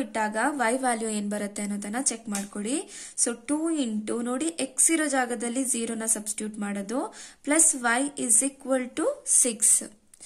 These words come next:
So ಝೀರೋ ಇಂದ ಏನೇ ಮಲ್ಟಿಪ್ಲೈ ಮಾಡಿದ್ರು ಏನಾಗತ್ತಪ್ಪ, ಝೀರೋನೇ ಬರುತ್ತೆ ನಿಮಗೆ, plus y is equal to six. ಹಾಗಾಗಿ y ವ್ಯಾಲ್ಯೂ ಏನಾಯ್ತು, ಸಿಕ್ಸ್ ಸಿಕ್ತು. x is equal to zero ಆದಾಗ y ವ್ಯಾಲ್ಯೂ ಏನ್ ಬರ್ತಾ ಇದೆ, ಸಿಕ್ಸ್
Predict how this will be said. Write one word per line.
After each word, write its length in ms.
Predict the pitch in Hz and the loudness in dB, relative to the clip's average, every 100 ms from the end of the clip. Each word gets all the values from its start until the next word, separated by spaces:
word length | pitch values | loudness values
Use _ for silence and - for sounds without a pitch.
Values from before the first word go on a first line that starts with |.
| - - - - | -18 -18 -4 0
So 100 | 277 226 | 2 2
ಝೀರೋ 220 | 285 339 359 | 2 0 -2
ಇಂದ 160 | 339 294 | 0 2
ಏನೇ 160 | 285 330 277 | 2 2 2
ಮಲ್ಟಿಪ್ಲೈ 420 | 262 285 285 294 285 | 2 -2 0 0 2
ಮಾಡಿದ್ರು 300 | 285 277 269 | 2 2 2
ಏನಾಗತ್ತಪ್ಪ, 600 | 294 381 320 233 220 220 240 262 | 2 0 0 0 -2 -2 0 2
ಝೀರೋನೇ 380 | - 226 247 262 254 | 0 0 -2 -2 -2
ಬರುತ್ತೆ 300 | 240 240 247 233 | -4 -4 -4 -4
ನಿಮಗೆ, 320 | 226 233 247 262 - - - - | -4 -2 -4 -6 -16 -20 -14 2
plus 200 | 285 311 330 277 240 | 4 6 4 4 2
y 40 | 247 233 | 4 2
is 80 | 233 | 2
equal 260 | 220 226 220 214 | 0 -4 -4 0
to 40 | 285 | 2
six. 280 | 254 240 - 220 | 2 2 0 0
ಹಾಗಾಗಿ 500 | 214 208 214 208 208 214 214 | -6 -4 -4 -4 -4 -6 -4
y 40 | 254 311 | -4 -2
ವ್ಯಾಲ್ಯೂ 240 | 330 320 269 | -2 0 0
ಏನಾಯ್ತು, 480 | 277 294 226 - 233 403 - - - - - | 0 0 -2 -2 -2 -2 -6 -14 -10 2 2
ಸಿಕ್ಸ್ 280 | 277 - 294 | 4 4 6
ಸಿಕ್ತು. 340 | 190 - - 285 285 - - - - 226 | 4 2 -2 -2 -2 -8 -18 -18 -8 -6
x 160 | 214 - | 2 2
is 80 | 294 302 | 4 0
equal 260 | - 277 269 | 0 0 0
to 60 | 269 208 | -2 -2
zero 240 | 220 262 311 269 | -2 -2 0 0
ಆದಾಗ 300 | 214 220 214 214 214 214 | 0 -2 0 -2 0 -2
y 20 | 247 | 0
ವ್ಯಾಲ್ಯೂ 260 | 285 277 262 233 | 0 0 0 -4
ಏನ್ 120 | 226 220 | -4 -6
ಬರ್ತಾ 240 | 220 214 196 | -4 -4 -2
ಇದೆ, 160 | 226 349 - - - - - | -2 -2 -4 -14 -12 2 2
ಸಿಕ್ಸ್ 280 | 277 - | 4 2